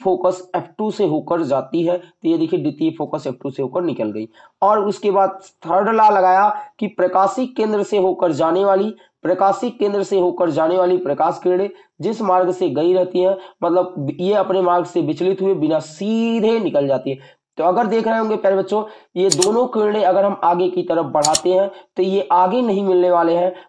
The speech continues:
परंतु अगर इन दोनों किरणों को पीछे की तरफ बढ़ाएं तो ये मुख्य फोकस यानी प्रथम मुख्य फोकस के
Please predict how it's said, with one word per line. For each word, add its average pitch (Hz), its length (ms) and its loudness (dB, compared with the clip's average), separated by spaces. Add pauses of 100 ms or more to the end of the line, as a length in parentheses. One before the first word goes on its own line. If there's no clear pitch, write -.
परंतु 175 240 -2
अगर 165 180 0
इन 180 140 -2
दोनों 170 220 0
किरणों 160 340 -2
को 190 200 -2 (500)
पीछे 202 280 -2
की 226 160 0
तरफ 180 220 2
बढ़ाएं 165 420 0
तो - 300 -8
ये 180 140 0
मुख्य 185 340 -4
फोकस 180 440 -2 (180)
यानी 175 180 2
प्रथम 175 360 -2
मुख्य 214 300 -4
फोकस 165 380 -4
के 165 120 -4